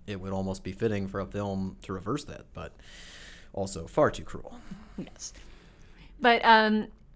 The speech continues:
Speaker 2: the, yes, the reason, the reason this to-, to-, kind of topic of discussion comes up is because, as Ben mentioned, The Crown premiered, uh, li-, as of,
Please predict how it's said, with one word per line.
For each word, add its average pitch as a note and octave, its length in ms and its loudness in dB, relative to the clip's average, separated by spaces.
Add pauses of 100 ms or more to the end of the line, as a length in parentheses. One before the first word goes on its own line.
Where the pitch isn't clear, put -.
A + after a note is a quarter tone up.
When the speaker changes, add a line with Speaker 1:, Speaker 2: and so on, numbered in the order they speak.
(160)
Speaker 2:
the, A3+ 280 2
yes, G#3+ 260 4
the A3 220 6
reason, D4+ 400 4
the B3+ 80 8
reason F4 220 4
this A#3+ 140 2
to-, G3 180 -6
to-, A3 360 2
kind G3 140 2
of E3 80 -2
topic E3+ 300 6
of D#3+ 40 2
discussion D3 320 -4
comes C#3+ 180 -4
up C#3 200 -2
is D#3+ 160 0
because, D#3 340 0
as D3 140 -4
Ben D3 200 -2
mentioned, C#3 500 -4 (320)
The F3+ 80 -2
Crown E4+ 420 4
premiered, D3+ 640 0
uh, D3 400 4 (240)
li-, D3 360 -2
as D#3+ 280 6
of, D3+ 200 -4